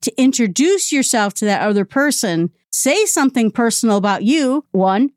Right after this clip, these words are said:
"I don't like heat." Two, "I found a great way to beat the heat, and here's how." And suddenly, now you have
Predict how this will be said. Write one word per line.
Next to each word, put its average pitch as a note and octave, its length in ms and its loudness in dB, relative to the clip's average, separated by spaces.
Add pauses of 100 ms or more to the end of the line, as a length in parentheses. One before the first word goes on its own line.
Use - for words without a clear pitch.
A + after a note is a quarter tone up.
(160)
"I F#3 100 -2
don't G3+ 160 -2
like G3 200 -2
heat." C#4 280 -2 (300)
Two, F4+ 460 0
"I G3+ 140 -2
found A#3 260 0
a B3+ 60 2
great C4 220 0
way D4 140 0
to D4 80 0
beat G4+ 220 0
the B3 120 -2
heat, E3+ 260 -2 (100)
and F3+ 120 0
here's A#3 300 0
how." B3 440 -2 (280)
And G#3+ 160 2
suddenly, C4+ 600 2
now G3+ 200 0
you A#3 140 2
have C#4 240 -2